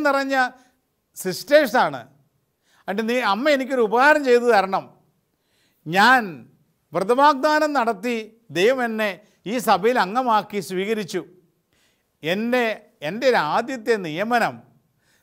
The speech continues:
നിങ്ങളെയൊക്കെ ശുശ്രൂഷിക്കുന്ന ഒരു അടുക്കളക്കാരി സിസ്റ്ററായിട്ട് എന്നെ നിയമിക്കണം" എന്ന് വിശുദ്ധ ഫൗസ്തീന ആവശ്യപ്പെടുകയുണ്ടായി.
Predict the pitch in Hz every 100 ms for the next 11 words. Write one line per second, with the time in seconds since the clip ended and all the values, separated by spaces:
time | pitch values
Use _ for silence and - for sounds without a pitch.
0 | - 160 226 302 339 320 302 285 254 233
1 | 208 - 277 269 254 226 254 247 254 269
2 | 247 _ _ _ - 208 220 165 175 240
3 | - 311 320 302 - 277 269 247 196 214
4 | 196 - 302 269 233 220 180 214 180 196
5 | 202 175 190 226 190 180 127 - _ _
6 | 165 202 180 165 202 160 156 160 185 190
7 | 185 147 170 165 180 180 175 147 127 117